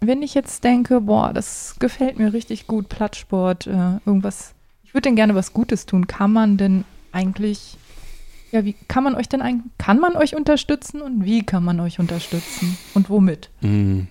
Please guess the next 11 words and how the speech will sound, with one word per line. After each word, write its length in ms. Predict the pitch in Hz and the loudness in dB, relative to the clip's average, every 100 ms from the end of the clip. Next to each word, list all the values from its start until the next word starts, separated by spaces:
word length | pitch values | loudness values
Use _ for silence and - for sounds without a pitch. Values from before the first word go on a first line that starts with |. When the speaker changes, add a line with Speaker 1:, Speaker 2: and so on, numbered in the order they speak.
| - - | -12 0
Speaker 1:
Und 120 | 208 | 2
Speaker 2:
das, 60 | 208 | 4
Speaker 1:
warum? 400 | 214 185 151 170 - | 2 2 -2 -6 -8
Speaker 2:
das 200 | 127 - | -8 0
Thema 260 | 110 113 | 2 4
Unterstützen 500 | 101 73 - 123 113 | 2 -4 -4 -2 -2
ist 120 | 95 | -2
ein 80 | 101 | -4
schwieriges 500 | - 120 143 98 - | 0 2 4 2 -2
Thema. 320 | - 107 117 117 - - - - | -2 2 2 0 -14 -16 -18 -6
Ähm, 440 | 120 101 101 95 | 0 2 2 0